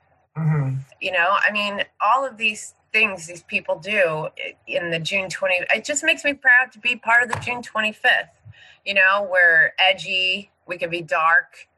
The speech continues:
Speaker 2: you
Speaker 1: Uh-huh.
Speaker 2: know. Uh, June Lockhart, one of my favorite examples, the mom from Lost in Space, and she was t-, the T-, the T V mom for decades. Like, cancers are maternal as fuck. We all
Speaker 1: Yeah.
Speaker 2: wanna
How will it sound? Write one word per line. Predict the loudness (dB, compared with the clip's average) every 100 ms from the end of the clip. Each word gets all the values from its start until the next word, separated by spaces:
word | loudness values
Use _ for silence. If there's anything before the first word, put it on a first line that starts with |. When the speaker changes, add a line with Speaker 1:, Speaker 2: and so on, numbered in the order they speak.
| _ _ _ -6
Speaker 2:
you | -2
Speaker 1:
Uh-huh. |
Speaker 2:
know. | 2 2 0 -4 _ _ _ _ _ _ -6
Uh, | 0 2 4 4 2 -2
June | -4 -2 -4 -2
Lockhart, | 2 2 0 -2 2 2 2 _ -6
one | -2
of | 0
my | 2 2 2 -2
favorite | -2 0 -4
examples, | -6 -2 -2 -2 -6 -6 -8
the |
mom | -8 -2 2 2 -2
from | -10 -4
Lost | 0 0 0 -8
in | -14
Space, | -4 2 2 0 -6 -2
and | -2 -2 -6
she | -6 -6
was | 0 0 0 -2 -6
t-, | -12 -20 _ _ -20 -18 -6
the | -6
T-, | -4 -8 -8 -6
the | -2 -2 -2 -10
T | -8 -6
V | -4 -4
mom | 0 2 2 -4 -12
for | -2
decades. | -2 0 -4 -4 -8 -2
Like, | -2 -2 _ _
cancers | 0 0 0 -4 -6 -6
are | -2 2 2
maternal | 0 -8 -2 2 2 2 0
as | 0 -4 -6
fuck. | -2 -2 -2 -10 -16
We | -12 -6
all | 0 0 0
Speaker 1:
Yeah. |
Speaker 2:
wanna | -4